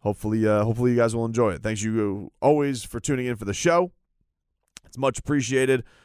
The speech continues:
Tune in tomorrow, Tobin, Leroy, and Beast. We will get into Canes and Gators and Andrew Luck leaving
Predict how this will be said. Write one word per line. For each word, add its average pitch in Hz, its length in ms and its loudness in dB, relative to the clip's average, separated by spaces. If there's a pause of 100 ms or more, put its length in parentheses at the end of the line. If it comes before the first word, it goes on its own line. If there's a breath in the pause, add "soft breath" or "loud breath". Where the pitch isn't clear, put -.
(160 soft breath)
Tune 135 140 -2
in 117 80 -6
tomorrow, 147 460 4
Tobin, 131 280 0
Leroy, 127 220 2
and 110 80 -6
Beast. 139 360 0
We 120 140 -4
will 110 100 -2
get 117 180 -2
into 110 600 -2
Canes 131 540 -2
and 98 240 -6
Gators 127 560 4
and 95 260 -6
Andrew 113 260 0
Luck 113 280 2
leaving 123 500 -4